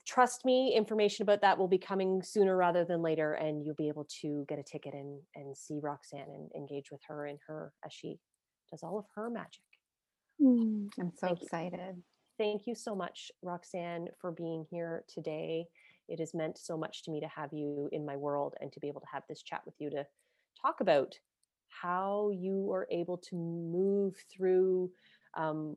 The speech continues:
Speaker 1: some very trying experiences and the tools that you, uh, gravitated towards and have been able to incorporate into your life and now share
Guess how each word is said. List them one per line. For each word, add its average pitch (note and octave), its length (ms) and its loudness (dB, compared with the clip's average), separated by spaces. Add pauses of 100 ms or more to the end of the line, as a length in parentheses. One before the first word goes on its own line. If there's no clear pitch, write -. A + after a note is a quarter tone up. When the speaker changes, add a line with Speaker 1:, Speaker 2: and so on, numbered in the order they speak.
(160)
Speaker 1:
some E3+ 200 -2
very F#3 220 4
trying F3+ 420 0
experiences D3+ 760 -6
and D3 160 -6
the C#3+ 60 -6
tools E3+ 420 -2
that - 180 -8
you, D#3+ 220 -2 (380)
uh, D3 360 -6 (460)
gravitated E3+ 720 6
towards D#3 320 0
and D3+ 100 -2
have C#3+ 120 -4
been D#3 100 0
able D3+ 180 0
to - 200 -6
incorporate D3 560 -6
into C#3 300 -10
your C#3+ 180 -6
life C#3 260 -4
and D3+ 120 -4
now C#3+ 360 2 (160)
share D3 520 2